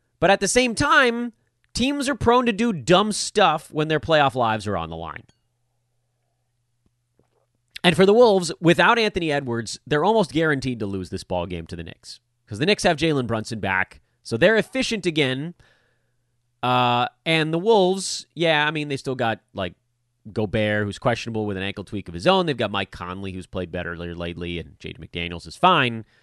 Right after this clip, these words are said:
but that's not enough against the Knicks. They need somebody that can go get a bucket. They don't really have another guy without Cat and without Ant. I hope that cooler heads prevail and, um,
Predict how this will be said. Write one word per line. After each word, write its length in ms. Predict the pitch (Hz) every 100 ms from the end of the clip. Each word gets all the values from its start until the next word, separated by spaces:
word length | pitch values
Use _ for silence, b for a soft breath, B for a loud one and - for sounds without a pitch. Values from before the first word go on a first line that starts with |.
| _ _ _ -
but 340 | 110 95 - _ _ _
that's 300 | - 147 -
not 160 | 117 101
enough 340 | 95 - _ _
against 280 | 117 110 -
the 60 | 95
Knicks. 280 | 76 -
They 100 | -
need 160 | 135 131
somebody 400 | - 143 135 127
that 220 | 117 104
can 160 | 113 104
go 220 | 101 95
get 280 | 87 113 98
a 60 |
bucket. 400 | 85 92 87 95 _ _ _ _ _ _ _ -
They 120 | 113
don't 180 | 117 120
really 200 | 147 147
have 200 | 147 185
another 240 | 90 87
guy 240 | 87 71 76 _ -
without 320 | 110 113 113
Cat 240 | - 123 -
and 160 | 117
without 320 | 107 98 95 - -
Ant. 320 | 175 85 - _ _ _ _ _ _ _ _ _ _ _ _ _ _ _ _ _ _ _ _ _ _ _ _ _ -
I 160 | 156
hope 300 | 147 233 294
that 340 | 196 170 - -
cooler 340 | - 202 165
heads 220 | 127 110
prevail 560 | - 107 87 78 - - _ _ _ -
and, 500 | 117 110 107 101 - _ _ _ _ -
um, 540 | 95 82 80 78 67